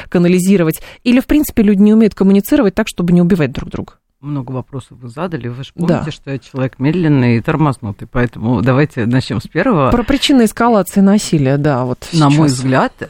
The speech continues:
Speaker 2: эм, вот я честно уверена, что ничего особенного не происходит.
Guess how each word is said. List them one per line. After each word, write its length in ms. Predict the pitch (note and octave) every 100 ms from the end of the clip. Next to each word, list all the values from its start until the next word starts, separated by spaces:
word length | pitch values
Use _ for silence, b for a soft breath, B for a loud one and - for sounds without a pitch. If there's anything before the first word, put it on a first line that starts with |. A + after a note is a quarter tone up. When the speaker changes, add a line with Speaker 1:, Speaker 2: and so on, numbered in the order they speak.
| -
Speaker 2:
эм, 720 | G#2 D3+ C#3 C#3 - G2 D3+ - _ -
вот 260 | C#3+ - - -
я 480 | - C#3+ D3+ E3+ - _
честно 420 | - E3+ - A2+
уверена, 640 | - C3+ C#3 G#3+ G3 C3+ -
что 360 | - - C3+
ничего 560 | C3 D3 - D#3 D3+ B2 -
особенного 560 | - F3+ E3+ D3+ A2+
не 100 | C3 C3+
происходит. 520 | - C3+ - -